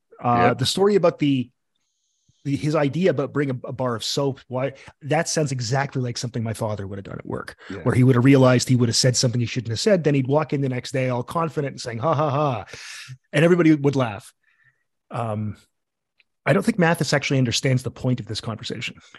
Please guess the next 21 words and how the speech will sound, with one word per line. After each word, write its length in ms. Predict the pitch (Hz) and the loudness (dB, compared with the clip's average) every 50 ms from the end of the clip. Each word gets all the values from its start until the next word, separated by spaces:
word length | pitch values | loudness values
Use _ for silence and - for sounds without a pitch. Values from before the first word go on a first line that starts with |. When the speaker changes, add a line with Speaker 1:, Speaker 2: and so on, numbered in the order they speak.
| - - - - | -20 -20 -6 2
Speaker 2:
Well, 220 | - 143 143 143 | 4 4 6 6
no, 240 | 143 143 135 120 110 | 6 6 4 4 4
but 140 | 120 123 117 | 4 4 4
I 80 | 117 | 4
also, 360 | 113 117 131 135 127 - 120 110 | 4 6 4 4 4 2 0 0
I 60 | 107 | 0
don't 200 | 101 104 107 - | 0 -4 -6 -6
think 200 | 107 101 85 - | -8 -10 -6 -4
Don 320 | 104 101 95 92 90 90 | -4 -2 -2 -4 -4 -6
explains 580 | 87 - - - _ - 101 92 85 85 82 85 | -10 -12 -12 -16 _ -10 -8 -8 -8 -8 -10 -12
it 80 | 82 - | -12 -12
very 220 | - 80 80 73 - | -10 -10 -10 -8 -10
well. 240 | - - - - - - _ _ - | -10 -12 -14 -14 -16 -20 _ _ -4
Speaker 1:
No, 200 | 123 120 127 151 | 0 2 4 4
he 80 | 175 | 4
doesn't. 320 | 147 123 - - - - - - | 2 -2 -4 -6 -8 -6 -6 -6
<laughs> 40 | - _ _ _ _ _ _ _ _ _ - - 190 - - - | -6 _ _ _ _ _ _ _ _ _ 0 0 0 0 0 -2
Speaker 2:
Right? 240 | - 71 71 - 262 - - 254 | -2 0 0 0 0 0 0 -4
So 340 | - - 98 87 87 87 85 | 0 2 2 2 2 2 2
it's 240 | 87 87 - - - | 0 -2 -2 -2 -2
like, 400 | 90 87 87 85 - - - | 0 0 0 -2 -6 -12 -20